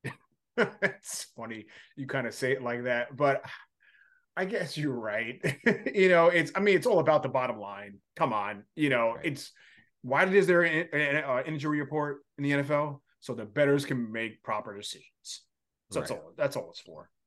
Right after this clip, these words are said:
Speaker 1: That's
Speaker 2: Right.
Speaker 1: all. Don't give me a say, "Oh, it's because so teams know who they're going against," and yada, yada, yada. Bull crap.
Speaker 2: Right.
Speaker 1: It's not. It's so the bettors and, you know, the Vegas can put the right line out there for, you know, and, and the right spreads.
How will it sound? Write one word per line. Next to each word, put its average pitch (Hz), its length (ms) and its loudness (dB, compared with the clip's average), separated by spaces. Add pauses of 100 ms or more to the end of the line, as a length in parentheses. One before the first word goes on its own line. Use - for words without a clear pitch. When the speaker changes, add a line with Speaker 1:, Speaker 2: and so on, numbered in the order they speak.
(220)
Speaker 1:
That's 147 180 0
Speaker 2:
Right. 120 80 2
Speaker 1:
all. 98 120 -8
Don't 151 420 0
give 160 160 2
me 143 160 2
a 127 100 2
say, 143 260 -4
"Oh, 185 280 8
it's - 120 -6
because 151 260 -4
so 151 120 -6
teams 156 320 -4
know 151 160 -2
who 139 140 0
they're 135 160 4
going 120 320 -2
against," 110 420 -8
and 110 100 -16
yada, 101 220 -8
yada, 95 260 -14
yada. 82 240 -18 (360)
Bull 120 300 -2
crap. - 220 -8
Speaker 2:
Right. 82 80 -16 (180)
Speaker 1:
It's 160 260 -4
not. 87 300 -12 (360)
It's 147 200 -6
so 160 440 4 (420)
the 117 100 -12
bettors 170 640 0 (260)
and, 113 240 -14 (100)
you 135 60 -10
know, 113 120 -8
the 113 160 -14 (160)
Vegas 170 500 4
can 139 140 -12
put 160 160 -4
the 151 80 0
right 143 280 2
line 139 320 0
out 131 260 -2
there 123 440 -4 (280)
for, 131 160 -2
you 127 100 -2
know, 123 200 -2
and, 131 120 -8
and 123 140 -4
the 120 60 -4
right 127 200 -2
spreads. 117 600 -4